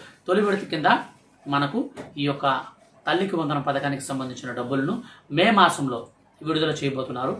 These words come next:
దీనికి సంబంధించి కొన్ని కొత్త మార్గదర్శకాలను కూడా రాష్ట్ర ప్రభుత్వం విడుదల చేస్తుందండి. ఈ మార్గదర్శకాల ప్రకారంతో పాటు మనకు కావాల్సినటువంటి కొన్ని ప్రూఫ్స్‌ను కూడా అయితే మనకు మెన-, మెన్షన్ చేశారు. So, ఈ రెండు విషయాలకు సంబంధించి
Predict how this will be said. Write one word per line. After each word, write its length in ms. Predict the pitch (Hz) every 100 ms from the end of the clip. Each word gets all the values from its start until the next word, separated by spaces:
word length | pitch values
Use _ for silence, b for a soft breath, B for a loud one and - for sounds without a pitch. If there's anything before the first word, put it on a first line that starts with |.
| B B -
దీనికి 280 | 160 240 - -
సంబంధించి 420 | 156 151 147 165 147 -
కొన్ని 200 | 170 151 143 180
కొత్త 180 | 180 180
మార్గదర్శకాలను 640 | 156 151 139 139 - 131 127
కూడా 120 | 135 135 131 B B -
రాష్ట్ర 240 | 165 196 156
ప్రభుత్వం 280 | 147 139 127
విడుదల 200 | 123 131 -
చేస్తుందండి. 380 | 135 - 135 180 - B B 190
ఈ 20 | 185
మార్గదర్శకాల 580 | 190 233 220 208 - 190 170
ప్రకారంతో 420 | 160 160 151 156 151
పాటు 200 | 151 135 127 B B 170
మనకు 200 | 196 - 175
కావాల్సినటువంటి 640 | 190 196 170 170 170 165
కొన్ని 160 | 165 160 151
ప్రూఫ్స్‌ను 340 | 165 160 160 147
కూడా 120 | 143
అయితే 120 | 143 139
మనకు 220 | 135 214 214
మెన-, 280 | 147 139 127 131
మెన్షన్ 280 | 139 - 147
చేశారు. 300 | 135 139 139 226 B B -
So, 60 | 165 156 -
ఈ 20 | 160 147
రెండు 180 | 160 160
విషయాలకు 400 | 143 151 143 139 139
సంబంధించి 440 | 131 127 120 147